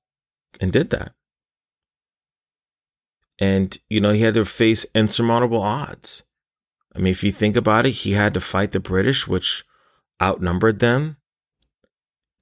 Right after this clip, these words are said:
They had more guns, more,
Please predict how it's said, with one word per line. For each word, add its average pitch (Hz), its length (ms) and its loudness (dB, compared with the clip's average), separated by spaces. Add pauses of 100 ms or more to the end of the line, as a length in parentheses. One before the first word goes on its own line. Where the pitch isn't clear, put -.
They 95 180 2
had 95 540 0 (220)
more 95 400 2
guns, 107 760 0
more, 87 560 -4